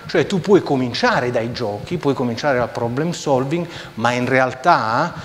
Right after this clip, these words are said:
i metodi della cornice sono già suffici-, sono sufficienti e possono essere estesi a tutti i processi come la creatività, l'intuizione e perfino lo studio della coscienza.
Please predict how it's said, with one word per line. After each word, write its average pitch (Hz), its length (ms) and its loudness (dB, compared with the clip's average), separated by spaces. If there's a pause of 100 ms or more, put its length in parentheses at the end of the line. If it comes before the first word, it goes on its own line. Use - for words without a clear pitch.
(120)
i 147 140 0
metodi 143 680 2
della 120 260 4
cornice 127 840 0 (300)
sono 143 340 -2
già 196 220 4
suffici-, 156 600 -4
sono 147 200 0
sufficienti 170 720 -2
e 180 80 0
possono 147 280 -4
essere 131 320 -2 (280)
estesi 196 580 0
a 175 80 2
tutti 165 300 -6
i 156 40 -4
processi 139 480 -4
come 127 220 -4
la 120 120 0
creatività, 139 580 -2
l'intuizione 185 640 0
e 254 60 2
perfino 147 420 -4
lo 147 60 0
studio 123 280 -6
della 110 180 0
coscienza. - 600 -14